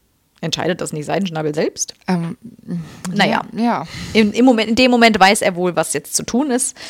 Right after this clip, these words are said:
Speaker 1: denn sie kommen bei Harry an und steigen dann beide auf Seidenschnabels Rücken.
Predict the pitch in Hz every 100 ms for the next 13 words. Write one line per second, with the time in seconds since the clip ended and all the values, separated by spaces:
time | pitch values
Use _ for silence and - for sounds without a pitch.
0 | - - - 190 202 190 190 180 165 156
1 | 156 151 - 202 220 226 - - - -
2 | - _ _ 190 180 180 180 175 - -
3 | 147 151 160 160 135 151 170 135 135 -
4 | - 113 - 123 - - - 165 - -